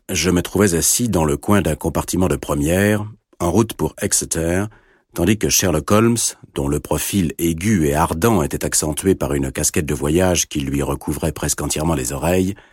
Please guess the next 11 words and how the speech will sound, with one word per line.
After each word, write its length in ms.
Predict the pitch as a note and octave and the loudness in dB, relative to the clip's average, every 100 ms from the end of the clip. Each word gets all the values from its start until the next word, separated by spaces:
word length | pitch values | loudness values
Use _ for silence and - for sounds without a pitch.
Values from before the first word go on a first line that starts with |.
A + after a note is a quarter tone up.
| _ _ _ _ _ _ | _ _ _ _ _ _
plongeait 420 | A#2 B2+ G#2 C3+ | 4 4 6 4
dans 180 | A2 F#2+ | 4 4
le 140 | E2 D2 | 2 0
tas 180 | G#2 | 0
de 140 | D#2+ D#2+ | 0 0
journaux 400 | - F2+ F2+ A2 | 0 2 4 4
qu'il 160 | - | 2
avait 220 | D2 E2+ D#2 | -2 -2 -2
acheté 300 | - G2 D2 | -2 0 0
à 80 | |
Paddington. 640 | C#2 D#2+ C2 - A1 G#1 | -2 -2 -4 -6 -8 -10